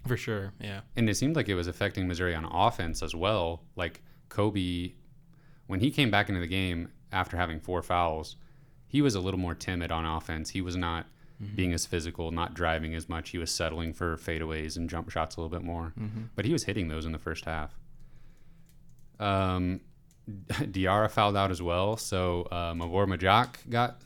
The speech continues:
Speaker 2: uh, four minutes of game time, and I think he had a blocked shot and a rebound and made a free throw.
Speaker 1: Yeah,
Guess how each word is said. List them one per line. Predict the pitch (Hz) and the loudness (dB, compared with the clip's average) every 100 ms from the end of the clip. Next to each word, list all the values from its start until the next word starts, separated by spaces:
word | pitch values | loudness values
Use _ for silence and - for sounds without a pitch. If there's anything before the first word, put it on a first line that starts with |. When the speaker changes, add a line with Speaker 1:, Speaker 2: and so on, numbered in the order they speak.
| - | -6
Speaker 2:
uh, | 110 107 104 | -4 -2 -4
four | - 123 123 | 0 2 4
minutes | 123 123 123 | 4 2 -2
of | 113 | 0
game | 120 123 | 2 2
time, | 127 123 127 | 2 2 2
and | 101 92 | 0 -2
I | |
think | 92 107 104 | -2 -2 -2
he | - 95 | -6 -2
had | 95 101 | 2 2
a | |
blocked | 80 85 101 - | 0 0 0 0
shot | - 107 113 | 0 2 2
and | 92 | -2
a | 80 | -2
rebound | 85 110 113 113 120 113 | -2 0 0 0 0 -2
and | 92 90 87 | -4 -2 0
made | 101 | 0
a | 101 | 0
free | - 104 | -2 -4
throw. | 113 135 151 151 | -2 -2 -2 -2
Speaker 1:
Yeah, | 123 | -2